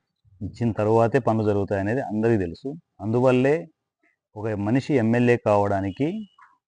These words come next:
కనీసం నా ఎస్టిమేషన్ ప్రకారం ప్రజెంట్ ఉన్న సిచ్యువేషన్‌లో ఒక ముప్పై, ముప్పై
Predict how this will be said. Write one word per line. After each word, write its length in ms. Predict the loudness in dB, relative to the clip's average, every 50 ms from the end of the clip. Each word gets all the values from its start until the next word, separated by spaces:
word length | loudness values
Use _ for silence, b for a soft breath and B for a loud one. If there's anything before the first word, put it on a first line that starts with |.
| _ _ _ _ _ _ _ _ _ _ _ _ _ _ _ _ _ _ _ _ _ _ -10
కనీసం 500 | -4 -2 0 0 0 -2 -4 -6 -6 -4
నా 180 | 0 2 2 2
ఎస్టిమేషన్ 540 | 2 0 0 0 0 0 0 0 -2 -2 -2
ప్రకారం 280 | 0 0 0 0 0
ప్రజెంట్ 400 | 0 0 0 2 2 2 2 2
ఉన్న 120 | 0 0 0
సిచ్యువేషన్‌లో 680 | -2 -6 -8 -6 -4 -4 -4 -4 -6 -6 -6 -4 -4 -2
ఒక 120 | -2 -2
ముప్పై, 320 | -2 -4 -4 _ -2 -2 0
ముప్పై 280 | -2 -2 -4 -4 -2